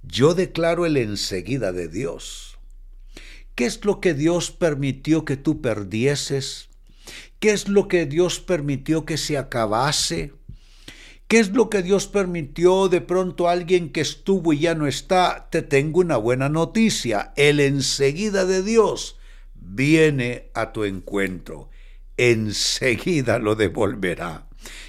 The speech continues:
Él devolverá salud. Él devolverá finanzas. Él devolverá relaciones. Él devolverá cosas maravillosas.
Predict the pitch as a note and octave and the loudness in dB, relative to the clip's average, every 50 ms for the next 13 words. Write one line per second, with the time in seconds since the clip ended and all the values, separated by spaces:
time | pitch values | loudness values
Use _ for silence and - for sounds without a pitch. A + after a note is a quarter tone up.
0 | - - - E3+ E3+ F3 E3 D#3+ C#3+ C3 D3 C#3+ B2+ C#3+ C#3 C3 B2 A2 A#2+ A#2 | -16 -8 -4 -2 -2 0 -2 -2 -2 -2 -2 -2 0 0 -2 -2 -2 -2 -2 0
1 | A2+ B2 A#2+ - - - A2 F#2+ F2 E2+ F#2+ G#2 G2 E2+ F2 E2+ E2 - - - | 0 0 -2 -2 -4 -4 -6 -4 -2 -2 -2 -2 -2 -2 -2 -4 -4 -6 -12 -16
2 | - - - - - - - F#3 F#3 F#3+ F#3+ F#3 E3 D3 E3+ D#3 C#3+ D#3 D3+ D3 | -16 -16 -18 -20 -8 -2 0 2 2 4 2 2 0 0 -2 -2 0 0 -2 -2
3 | C#3+ C3 C#3+ C3 A#2+ C#3+ C3 - - - B2 G#2+ F2 F2+ A2+ B2 A#2+ A2+ G2 - | -2 -2 -2 -2 -2 -2 -4 -4 -8 -10 -12 -12 -10 -8 -8 -8 -6 -6 -8 -8
4 | - G2 F#2+ F#2 - - - - - - - - - - F#3+ G3+ G#3 G#3 G3 D#3+ | -10 -10 -10 -10 -12 -14 -14 -18 -20 -20 -20 -8 0 6 10 10 10 10 10 6
5 | D3 F3 E3+ D3+ D#3 D#3 D3+ C#3+ C3 C#3+ C3+ B2+ C#3+ D3 - C3+ C#3 C3 B2 A#2+ | 4 4 4 4 2 2 2 2 2 0 0 2 0 -2 -2 -2 -2 -2 -2 -4
6 | G#2+ - - - G2 G#2+ C3+ C#3+ C3+ A2 G#2 G2+ G2+ G2+ - - - D3 F3+ G3+ | -4 -6 -8 -6 -4 -2 0 0 -2 -2 -4 -4 -4 -4 -6 -8 -4 0 0 0
7 | G#3 G#3+ F#3+ F3 G#3 F#3 D#3+ E3 D#3 C#3+ B2 C3 B2 C3 D#3+ E3 - - - F3+ | 0 -2 2 4 4 4 4 2 -2 0 0 0 2 4 4 2 2 0 0 0
8 | F3 - - E3 C3+ C3 C#3+ C#3 C3 C3 B2+ B2 B2 B2 B2+ C#3 E3 F#3 G3 F#3 | 0 2 2 0 0 -2 -2 0 2 2 2 2 0 0 0 2 4 6 4 4
9 | - - F#3 F#3 - | 4 2 2 2 0